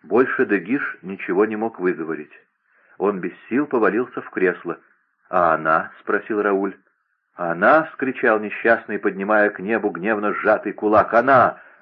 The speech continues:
«Что она делает?» «Смеется!» И сам злосчастный изгнанник разразился истерическим хохотом, потом упал навзничь.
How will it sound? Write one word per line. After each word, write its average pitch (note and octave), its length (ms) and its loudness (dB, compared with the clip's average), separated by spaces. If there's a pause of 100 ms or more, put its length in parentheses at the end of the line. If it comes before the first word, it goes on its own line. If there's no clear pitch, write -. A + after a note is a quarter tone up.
(460)
«Что - 280 -4
она F2+ 200 -2
делает?» A#2 460 -4 (200)
«Смеется!» D3 640 2 (1080)
И G#2+ 100 -8 (120)
сам C#3+ 240 4
злосчастный G#2 760 -2
изгнанник D#3+ 680 -2 (460)
разразился F#2+ 840 2
истерическим A#2 880 -8
хохотом, F2+ 680 -4 (320)
потом C#3 400 2
упал D3+ 320 4
навзничь. C#3 600 0